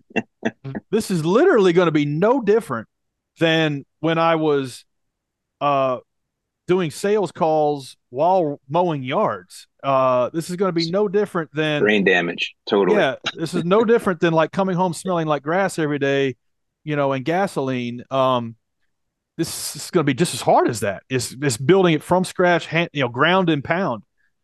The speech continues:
Speaker 1: And I thought, "Well, you know, how bad, you know, how bad do you want this? How bad do you wanna do this?" 'Cause, 'cause at that point, I realized we were gonna have to start all over again.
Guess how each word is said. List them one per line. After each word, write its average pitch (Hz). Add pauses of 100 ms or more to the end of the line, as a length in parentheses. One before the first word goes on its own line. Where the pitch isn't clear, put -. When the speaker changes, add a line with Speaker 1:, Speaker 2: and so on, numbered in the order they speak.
(280)
Speaker 1:
And 151
I 143
thought, 156
"Well, 180
you 143
know, 139
how 185
bad, 170 (220)
you 151
know, 135
how 175
bad 165
do 135
you 143
want 143
this? 107
How 143
bad 147
do 131
you 135
wanna 123
do 135
this?" 104 (680)
'Cause, 143
'cause 143
at 131
that 202
point, 160
I -
realized 139
we 147
were 151
gonna 147
have -
to -
start 123
all 147
over 127
again. 110